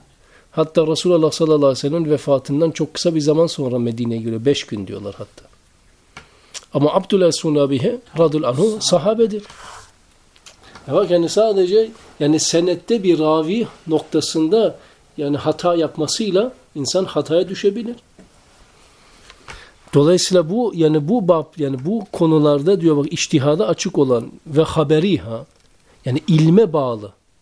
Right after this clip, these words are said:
İlim o konuyu bilmen ancak neyle mümkündür? O haberin sana ulaşmasıyla mümkün. O zaman elbette insan bu bahiste yani bu, bu alandaki bilgilerde elbette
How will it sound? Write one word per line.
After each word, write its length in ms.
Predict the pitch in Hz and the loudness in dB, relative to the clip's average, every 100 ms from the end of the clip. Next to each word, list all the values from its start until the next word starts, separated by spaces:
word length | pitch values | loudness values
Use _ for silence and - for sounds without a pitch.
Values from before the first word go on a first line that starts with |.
| _ _ _ _ _ _ _ _ - | _ _ _ _ _ _ _ _ -4
İlim 380 | 127 165 233 233 _ _ _ _ _ _ _ _ - | 2 2 2 -6 _ _ _ _ _ _ _ _ 0
o 160 | 190 | 0
konuyu 420 | 190 170 160 151 139 | 2 0 2 0 0
bilmen 460 | 156 156 185 233 - _ _ - | 2 4 2 0 -10 _ _ -4
ancak 360 | 170 180 165 | 0 0 0
neyle 260 | 170 175 165 | 2 2 2
mümkündür? 520 | 156 147 - 151 196 - | 2 0 0 2 0 0
O 100 | 175 | 0
haberin 560 | 156 143 151 180 214 - _ _ _ | 0 0 2 2 0 -6 _ _ _
sana 260 | - 147 | -2 2
ulaşmasıyla 720 | 175 165 156 - 143 - 120 113 | 2 4 2 0 -2 -2 -4 -6
mümkün. 380 | 107 107 - 120 _ _ _ _ _ _ - - _ _ | -8 -12 -18 -20 _ _ _ _ _ _ -20 -20 _ _
O 60 | 135 | -4
zaman 200 | 117 135 | 0 2
elbette 380 | 185 175 - 147 | 2 0 0 0
insan 380 | 143 - 131 131 | 0 0 -2 -2
bu 140 | 160 | -2
bahiste 460 | 139 127 - 147 190 | -2 -2 -4 -4 -4
yani 320 | 139 123 117 | -4 -4 -2
bu, 180 | 147 - - - - _ _ | -2 -2 -10 -20 -20 _ _
bu 540 | 117 123 160 151 - - | -6 2 2 2 -2 -6
alandaki 800 | 123 127 123 120 117 131 113 120 | -2 0 0 -2 -6 -6 -4 -2
bilgilerde 540 | 139 127 113 107 135 | -2 -2 -4 -2 -2
elbette 600 | 156 151 135 117 - 165 | 0 -2 -2 -6 -4 -4